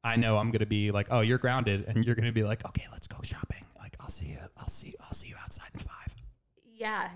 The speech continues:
Speaker 2: I'm definitely gonna be the one that's like, "Don't tell Dad," and <laughs>
Speaker 1: There's gonna be a lot of "Don't tell Dad."
Speaker 2: Yes,
Speaker 1: Yeah.
Speaker 2: yes,
Speaker 1: Yeah.
Speaker 2: definitely.
Speaker 1: Cool. All right, let's move on to the big stuff. We're all warmed up here.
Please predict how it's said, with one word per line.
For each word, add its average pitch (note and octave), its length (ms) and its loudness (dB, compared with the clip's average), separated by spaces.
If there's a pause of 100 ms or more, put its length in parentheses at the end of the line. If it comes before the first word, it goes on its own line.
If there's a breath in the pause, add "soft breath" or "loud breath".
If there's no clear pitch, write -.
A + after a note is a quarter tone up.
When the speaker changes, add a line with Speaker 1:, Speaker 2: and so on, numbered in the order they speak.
(120)
Speaker 2:
I'm G#3 180 0
definitely A3 320 0
gonna G#3+ 80 -2
be G#3 100 -2
the G#3 80 -2
one G3+ 100 0
that's G3 160 -4
like, - 160 -18
"Don't A#3 220 -6
tell C#4 180 -6
Dad," A3 560 -2
and G3+ 240 -6
<laughs> - 280 -10
Speaker 1:
There's - 360 -2
gonna C#3 120 6
be D3 60 6
a C3+ 40 6
lot C3 180 8
of C3 80 4
"Don't A#2 180 8
tell G#2 200 4
Dad." G2 360 6
Speaker 2:
Yes, A3+ 600 2
Speaker 1:
Yeah. G3 260 0
Speaker 2:
yes, G3 200 -8
Speaker 1:
Yeah. G3 100 -4
Speaker 2:
definitely. - 520 -8 (380 soft breath)
Speaker 1:
Cool. A#2 360 6
All G#3 80 4
right, G2+ 260 4
let's A#3 180 4
move A#3 140 6
on E3+ 160 6
to D3+ 100 -2
the C3+ 100 6
big A#2 220 4
stuff. A2+ 320 2
We're G#3 200 8
all A#2 180 8
warmed G#2 300 2
up G2 180 4
here. G2+ 320 2